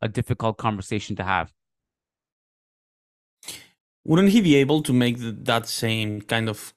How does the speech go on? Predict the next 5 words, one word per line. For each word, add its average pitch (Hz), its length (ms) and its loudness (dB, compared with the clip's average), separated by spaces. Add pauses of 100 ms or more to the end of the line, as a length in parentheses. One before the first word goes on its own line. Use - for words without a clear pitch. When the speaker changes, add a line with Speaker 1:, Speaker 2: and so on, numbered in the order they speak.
(120)
Speaker 2:
contribution 117 1400 -2 (760)
on 143 220 -4
the 135 60 -2
midfield, 120 500 0
though? 101 260 -2